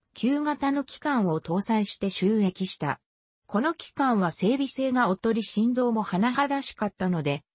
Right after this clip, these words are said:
全艦オーバーホールの際に換装されている。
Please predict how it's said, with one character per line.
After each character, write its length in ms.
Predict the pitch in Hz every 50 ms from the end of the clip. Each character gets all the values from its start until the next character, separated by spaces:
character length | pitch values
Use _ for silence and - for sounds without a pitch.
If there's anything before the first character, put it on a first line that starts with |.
| _ _
全 240 | - 170 214 285 -
艦 320 | - 262 269 262 262 254
オ 120 | 254 254 247
ー 20 |
バ 220 | 240 254 247 240 240
ー 40 | 226
ホ 160 | - 254 254
ー 60 | 240
ル 100 | 220 190
の 100 | 180 170
際 260 | - - 240 240 226
に 140 | 190 160 147
換 240 | - - 160 185 220
装 220 | 220 - 254 247
さ 160 | 233 - 214 208
れ 100 | 202 190
て 120 | - 185
い 140 | 170 165 151
る。 120 | 156 143